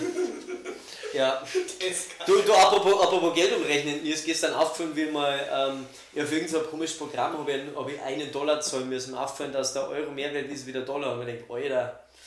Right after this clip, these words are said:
Speaker 1: ist schon mal durchgefallen, ey. Dollar bist du durchgefallen.
Speaker 2: Aber zum, zum, äh, fränkischen Dialekt, ich find den eigentlich schon teilweise, also den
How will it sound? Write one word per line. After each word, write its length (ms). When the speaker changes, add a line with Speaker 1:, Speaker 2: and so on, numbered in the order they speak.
Speaker 1:
ist 100
schon 120
mal 60
durchgefallen, 420
ey. 140
Dollar 220
bist 220
du 40
durchgefallen. 380
Speaker 2:
Aber 200
zum, 380
zum, 360
äh, 480
fränkischen 460
Dialekt, 500
ich 60
find 220
den 160
eigentlich 300
schon 200
teilweise, 560
also 200
den 260